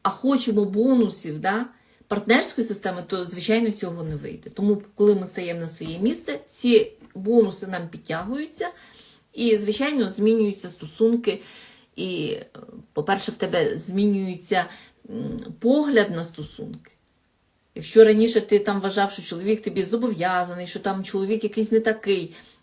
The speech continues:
а тобі раз перше завдання — тридцять днів писати сильні риси чоловіка. І ти думаєш, ага, які ж сильні риси,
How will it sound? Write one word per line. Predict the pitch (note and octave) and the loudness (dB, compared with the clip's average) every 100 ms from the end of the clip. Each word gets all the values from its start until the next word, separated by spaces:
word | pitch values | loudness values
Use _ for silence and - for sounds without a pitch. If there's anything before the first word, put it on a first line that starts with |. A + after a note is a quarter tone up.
| - | -4
а | F#3 | -2
тобі | A3 G#3 G#3 - - _ _ _ | 0 2 2 0 -8 _ _ _
раз | F#3+ A#3 - | 4 4 4
перше | - A3+ G3 | 2 0 0
завдання — | F3+ E3 E3 D#3+ D3+ - - - _ _ _ | -6 -2 -2 0 -6 -8 -20 -20 _ _ _
тридцять | A#3 C4+ B3+ A3 | 4 6 4 6
днів | A#3+ A3+ | 6 6
писати | G#3+ - G#3 - F3+ - | 2 0 0 -4 -6 -2
сильні | - G#3+ G3 F#3 | 4 6 4 -4
риси | F#3 - | -4 -6
чоловіка. | E3 - D#3+ D3 C3+ - _ _ _ _ _ _ _ _ _ _ _ _ _ _ _ _ _ _ _ _ _ _ | -6 -10 -8 -8 -10 -14 _ _ _ _ _ _ _ _ _ _ _ _ _ _ _ _ _ _ _ _ _ _
І | - | -10
ти | - A3 G3 | 2 4 4
думаєш, | D#3+ E3+ A3+ A3 G#3+ - | 0 2 6 4 2 -2
ага, | G3+ G3+ F#3 | -2 0 0
які | - G#3+ | 0 -2
ж | - | 0
сильні | - G3+ G3+ | 4 6 6
риси, | G#3 D4+ - - - | 4 4 2 0 -6